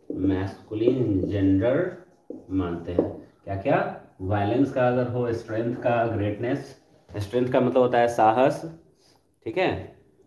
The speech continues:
हाँ, स्ट्रेंथ का होता है साहस,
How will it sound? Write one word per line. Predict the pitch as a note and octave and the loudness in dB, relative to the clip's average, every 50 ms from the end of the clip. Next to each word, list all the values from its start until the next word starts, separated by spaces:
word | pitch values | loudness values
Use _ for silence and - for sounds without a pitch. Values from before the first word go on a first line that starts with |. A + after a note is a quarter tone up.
| _ - | _ -8
हाँ, | G2 F#2 F2 - - - - - _ _ _ _ _ _ _ _ _ _ _ _ _ _ _ - - - - - - _ _ _ _ _ _ _ _ _ _ _ _ _ _ _ _ _ _ _ _ _ _ _ - _ _ _ _ - G2+ | -4 -4 -4 -4 -6 -14 -20 -20 _ _ _ _ _ _ _ _ _ _ _ _ _ _ _ -20 -20 -20 -20 -20 -20 _ _ _ _ _ _ _ _ _ _ _ _ _ _ _ _ _ _ _ _ _ _ _ -20 _ _ _ _ -10 -10
स्ट्रेंथ | G2 - - C3 C3 B2+ B2+ | -8 -2 0 2 2 2 2
का | B2+ B2 | 2 2
होता | A#2+ A#2+ B2 A#2+ | 2 2 2 4
है | A#2+ A2 | 2 2
साहस, | - - A2+ G#2 G#2+ A#2+ C3+ D3 D#3+ - | 2 2 2 2 4 4 2 2 2 0